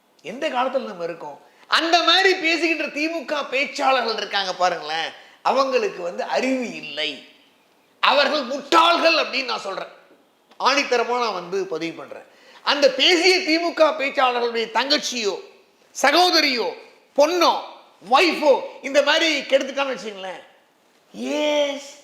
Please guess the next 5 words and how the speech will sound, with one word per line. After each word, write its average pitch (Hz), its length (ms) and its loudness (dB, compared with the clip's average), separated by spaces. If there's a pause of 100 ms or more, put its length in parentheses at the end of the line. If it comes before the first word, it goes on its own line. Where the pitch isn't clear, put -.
(320)
very 285 260 6 (100)
good, 277 400 6 (560)
என் 262 260 4
சிஸ்டரு 302 680 0
எங்க 269 240 4